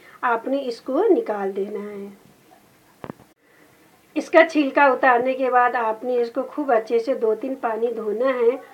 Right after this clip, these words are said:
और आपने इसको मंचा आकार में काटना है। ये देखिए, इसको अच्छे से धो के मैंने इसको तिरछा काट लिया है।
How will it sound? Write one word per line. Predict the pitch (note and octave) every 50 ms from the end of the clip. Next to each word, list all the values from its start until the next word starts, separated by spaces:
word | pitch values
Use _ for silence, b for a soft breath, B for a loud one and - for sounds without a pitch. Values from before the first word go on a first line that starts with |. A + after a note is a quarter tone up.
| B B B B -
और | D4+ D#4 A3+ -
आपने | C4+ C4+ C4+ C4 C4 - C4+ C#4 C#4 C4+
इसको | B3 A#3+ - - D#4 C#4+
मंचा | C4 B3 B3+ A#3+ A#3 - D4 C#4+ C#4+
आकार | C4 A3+ A3 - A#3 G#3 G#3 G#3+
में | A#3 C#4 F#4+ F#4+
काटना | - C#4 A#3+ G#3+ - A3 G#3+ G3+ G3+ G3+
है। | G3+ G#3 G#3 G#3 A#3 D4+ D4+ D4 D4 - - - _ - - _ _ _ _ _ _ _ _ _ _ -
ये | C4+ C#4 C#4
देखिए, | C#4 C#4 C#4 C#4 - A4
इसको | F#4+ F4 F4+ - - C#4
अच्छे | B3+ B3+ B3+ - C4+ B3
से | - C#4+ C4+ -
धो | A#3 A3 G#3+ G#3+
के | - C#4 C4
मैंने | A#3+ A#3+ A#3+ A#3+ B3 A#3+ A#3+
इसको | A#3 A#3 - C4+
तिरछा | - - B3 A3+ A3 A3 - A#3+ A#3+
काट | A#3 A3 G#3+ G#3 G3+ G#3 A#3+
लिया | A#3 B3 B3+ C4
है। | C4 A#3+ A3 A3 A#3